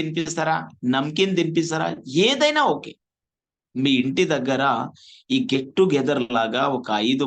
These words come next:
మందికో, నలుగురికో, ఒక పది మందికో కలిసి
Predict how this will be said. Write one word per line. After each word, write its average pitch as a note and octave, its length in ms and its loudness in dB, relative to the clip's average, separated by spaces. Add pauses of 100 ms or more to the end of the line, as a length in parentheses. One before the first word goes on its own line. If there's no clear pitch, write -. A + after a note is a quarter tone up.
మందికో, A2+ 360 -2 (180)
నలుగురికో, B2 640 0 (120)
ఒక B2 100 -4 (140)
పది B2 280 0
మందికో A2+ 440 0 (600)
కలిసి F3 480 -2